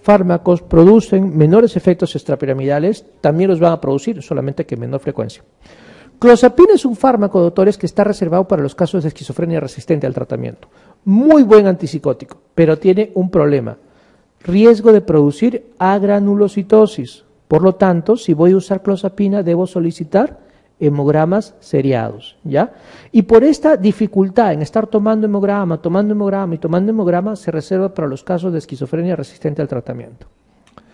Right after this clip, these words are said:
Después tenemos la risperidona, un muy buen antipsicótico de segunda generación, ¿ya? Este, que entre, entre sus principales problemas está la generación de hiperprolactinemia, pues eso sí hay que señalarlo, hiperprolactinemia.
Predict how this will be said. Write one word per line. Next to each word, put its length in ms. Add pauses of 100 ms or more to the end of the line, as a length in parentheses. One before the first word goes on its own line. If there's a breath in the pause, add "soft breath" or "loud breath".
(520 soft breath)
Después 320
tenemos 360
la 100
risperidona, 720
un 360
muy 360
buen 420
antipsicótico 880
de 100
segunda 400
generación, 640 (540)
¿ya? 440 (480 soft breath)
Este, 880
que 80
entre, 220
entre 420
sus 200
principales 600
problemas 520
está 220
la 100
generación 500
de 100
hiperprolactinemia, 1120
pues 160
eso 200
sí 140
hay 60
que 140
señalarlo, 540
hiperprolactinemia. 1080